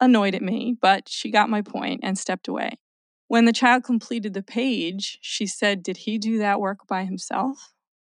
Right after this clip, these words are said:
or did you have to prompt him?" And I said, "Yeah, I had to prompt him on cutting and how to use the tape because he didn't really know how to use it properly. But yeah, he matched all the pictures to the words."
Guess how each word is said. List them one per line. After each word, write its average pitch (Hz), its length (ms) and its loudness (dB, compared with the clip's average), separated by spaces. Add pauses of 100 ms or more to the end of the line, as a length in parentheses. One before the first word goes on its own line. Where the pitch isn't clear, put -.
or 196 120 2
did 185 300 -8
you 190 80 -6
have 190 220 -4
to - 100 -12
prompt 233 360 2
him?" - 260 -14 (680)
And 220 180 4
I 220 80 4
said, 226 160 2
"Yeah, 214 140 6
I 220 40 6
had 220 160 0
to 196 80 -6
prompt 226 380 2
him 202 260 -2
on 180 640 0 (180)
cutting 226 680 2 (420)
and 190 220 2
how 196 200 2
to 190 80 -2
use 185 520 -4
the - 100 -8
tape 233 480 0
because 185 240 -6
he 170 180 -6
didn't - 240 -6
really 202 220 -4
know 190 80 -4
how 180 160 -6
to 175 60 -4
use 185 260 -4
it 175 200 -6 (160)
properly. - 580 -2 (580)
But 202 240 6 (180)
yeah, 240 180 2
he 226 140 4
matched 226 340 2
all 196 140 0
the 202 60 -4
pictures 196 460 -6
to - 100 -8
the 175 100 -4
words." 196 480 -6